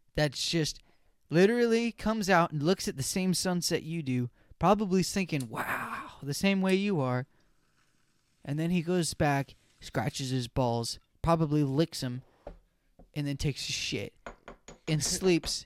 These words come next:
Speaker 1: next to his little dog wife. Dude, to be a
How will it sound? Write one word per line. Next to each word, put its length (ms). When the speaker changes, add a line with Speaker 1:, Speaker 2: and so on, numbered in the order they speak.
Speaker 1:
next 240
to 60
his 120
little 160
dog 300
wife. 400
Dude, 320
to 140
be 440
a 300